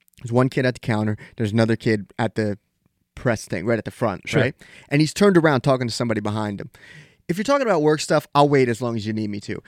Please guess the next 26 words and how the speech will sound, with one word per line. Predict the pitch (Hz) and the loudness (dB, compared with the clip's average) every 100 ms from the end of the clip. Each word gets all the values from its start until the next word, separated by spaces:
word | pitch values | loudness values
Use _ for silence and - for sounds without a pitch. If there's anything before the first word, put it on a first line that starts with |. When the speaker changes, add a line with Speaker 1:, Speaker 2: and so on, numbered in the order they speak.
| 131 | -6
Speaker 1:
If | 160 | -4
you're | 180 | -2
just | 247 226 139 | -2 0 0
dicking | 156 165 | 0 0
around | 160 165 170 | 0 0 0
talking, | 190 185 190 | -2 -2 -4
put | 185 175 | -2 -2
a | |
pin | - 107 | -2 -8
in | 87 | -10
it. | - - | -18 -6
Speaker 2:
Yeah. | 170 156 135 - | 4 6 6 6
Speaker 1:
You | |
know | 190 | 8
what | 196 | 8
I | 196 | 8
Speaker 2:
<laughs> | 202 | 4
Speaker 1:
mean? | 202 202 _ _ _ _ 143 | 2 -2 _ _ _ _ -6
Sorry. | - 143 107 92 - - | 2 2 2 -2 -8 -4
So | - 139 131 _ _ | 2 4 2 _ _
I'm | 185 208 | 0 2
waiting | 156 131 113 | 2 0 -2
there, | 113 110 | -2 -2
and | 110 | -2
he, | 107 _ | -6 _
he's | 120 113 104 | -6 -4 -6